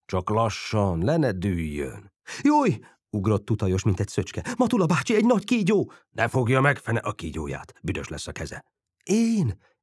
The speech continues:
És Gyula nem akarta mondani, hogy nincs az a pénz, hogy a hideg bujkál a gerincén, még ha csak ránéz is. „A gunyhóban is mindig van egy-kettő, ne fogja meg.”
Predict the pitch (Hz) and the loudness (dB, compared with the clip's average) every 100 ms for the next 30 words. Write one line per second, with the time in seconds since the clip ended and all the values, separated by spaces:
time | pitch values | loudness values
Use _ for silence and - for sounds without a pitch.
0 | _ 180 151 180 208 208 185 143 143 - | _ 2 2 2 0 2 2 2 2 4
1 | 156 156 160 151 185 262 277 123 123 113 | 2 4 4 4 4 4 4 4 2 2
2 | 107 120 95 60 - - 190 175 240 151 | 2 0 0 -2 -12 -2 2 2 2 2
3 | 117 117 120 135 127 123 104 87 - 110 | 2 2 4 4 2 2 0 0 0 0
4 | 117 - 110 107 92 65 65 - - - | 0 0 -2 0 0 -2 -12 -18 -20 -20
5 | - - - - - 101 98 87 80 80 | -20 -20 -20 -10 -6 -2 -2 -2 -4 -6
6 | - 85 71 67 76 76 - 69 - 73 | -4 -6 -6 -8 -6 -8 -8 -10 -8 0
7 | 165 160 113 76 76 71 - - | 0 0 -6 -6 -6 -6 -8 -12